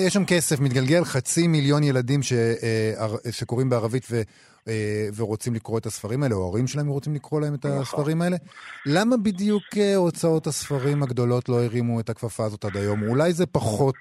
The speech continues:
Speaker 1: אה, נדרש מכפי שאפשר היה לחשוב. הרי,
Speaker 2: אז
Speaker 1: הרי הם עסקים מסחריים, אם היה להם, שווה להם, הם לא היה מעניין אותם ערבית, סווהילית,
Speaker 2: נכון.
Speaker 1: whatever.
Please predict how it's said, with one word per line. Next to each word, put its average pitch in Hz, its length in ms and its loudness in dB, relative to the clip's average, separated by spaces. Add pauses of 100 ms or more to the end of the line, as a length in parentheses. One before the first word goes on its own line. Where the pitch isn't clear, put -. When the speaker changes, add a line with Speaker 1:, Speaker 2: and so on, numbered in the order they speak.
Speaker 1:
אה, 113 520 2
נדרש 113 600 0
מכפי 113 300 -4
שאפשר 107 720 -2
היה 104 160 -4
לחשוב. 98 460 -6 (280)
הרי, 180 380 4
Speaker 2:
אז 143 220 2
Speaker 1:
הרי 208 300 6
הם 220 140 6
עסקים 220 460 0
מסחריים, 180 500 4
אם 139 140 4
היה 170 140 4
להם, 175 140 4
שווה 160 320 4
להם, 190 260 6
הם 160 100 6
לא 170 80 8
היה 175 120 6
מעניין 160 300 4
אותם 135 240 2
ערבית, 123 540 0
סווהילית, 151 680 4
Speaker 2:
נכון. 139 200 2
Speaker 1:
whatever. 98 500 0